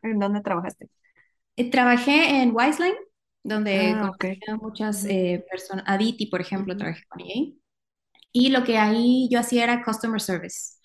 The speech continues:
Speaker 2: porque como
Speaker 3: Ujú.
Speaker 2: traía toda esta onda del call center, de customer
Speaker 1: Ujú.
Speaker 2: service, etcétera,
Speaker 3: Ujú.
Speaker 2: eh, así fue como entré para, para desarrollar el customer service de un producto que tenían en ese entonces.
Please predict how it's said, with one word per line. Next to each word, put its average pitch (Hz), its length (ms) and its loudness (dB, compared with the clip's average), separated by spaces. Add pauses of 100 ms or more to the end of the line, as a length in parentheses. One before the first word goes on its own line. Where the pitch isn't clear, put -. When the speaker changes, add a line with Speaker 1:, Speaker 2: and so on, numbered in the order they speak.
(180)
Speaker 2:
porque 233 260 0
como 226 200 2
Speaker 3:
Ujú. - 0 -
Speaker 2:
traía 226 340 2
toda 254 140 2
esta 247 260 0
onda 240 160 4
del 233 160 2
call 214 160 -2
center, 214 460 -2
de 190 140 -6
customer 214 340 0
Speaker 1:
Ujú. - 0 -
Speaker 2:
service, 196 520 -2 (180)
etcétera, 220 300 0
Speaker 3:
Ujú. 196 240 -8 (180)
Speaker 2:
eh, 190 340 -2
así 208 200 2
fue 226 200 2
como 226 200 4
entré 233 440 2
para, 190 640 0
para 190 200 0
desarrollar 196 640 0
el 208 120 -2
customer 208 300 -6
service 202 380 0
de 196 100 2
un 196 140 2
producto 196 440 0
que 180 120 -6
tenían 180 640 -4
en 175 160 -6
ese 180 160 -10
entonces. - 540 -14